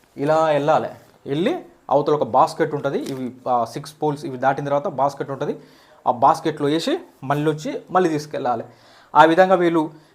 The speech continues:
కాన్స్టెంట్గా, ప్రశాంతంగా, కూల్గా అవినాష్, గంగవ్వ, మంచి, గంగవ్వ మంచిగా పోల్స్ ఇట్లా జంప్ చేస్తూ మంచిగా చేసింది, బాగా చేసింది. ఆ విధంగా వెళ్ళి ఆమె అల్లేస్తుంది. యువతల వీళ్ళు చూస్తే ఫస్ట్ పోయేసరికల్లా అది బాస్కెట్ లేకపోతే కింద పడుతుంది. సీత, విష్ణుప్రియ కింద పడుతుంది.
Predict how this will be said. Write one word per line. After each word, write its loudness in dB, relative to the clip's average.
కాన్స్టెంట్గా, 4
ప్రశాంతంగా, 0
కూల్గా 0
అవినాష్, 0
గంగవ్వ, -2
మంచి, -12
గంగవ్వ 2
మంచిగా -6
పోల్స్ -6
ఇట్లా -10
జంప్ -6
చేస్తూ -6
మంచిగా -4
చేసింది, -4
బాగా 2
చేసింది. -8
ఆ 0
విధంగా -2
వెళ్ళి -4
ఆమె 2
అల్లేస్తుంది. -4
యువతల 4
వీళ్ళు 2
చూస్తే -4
ఫస్ట్ 2
పోయేసరికల్లా 2
అది 0
బాస్కెట్ 0
లేకపోతే 0
కింద -4
పడుతుంది. -2
సీత, 2
విష్ణుప్రియ -2
కింద 0
పడుతుంది. 2